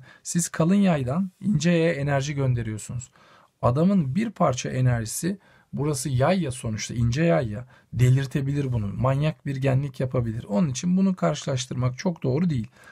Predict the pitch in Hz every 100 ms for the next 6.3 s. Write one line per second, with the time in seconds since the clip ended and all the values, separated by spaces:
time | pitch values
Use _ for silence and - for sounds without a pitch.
0 | - - 190 175 - 202 220 208 196 220
1 | 226 240 202 190 - 160 180 160 117 135
2 | 185 _ - _ _ 185 185 185 156 147
3 | 165 180 - - 143 185 120 117 170 185
4 | 131 117 120 123 185 - _ - _ _
5 | - 165 135 151 165 170 175 185 196 139
6 | 120 165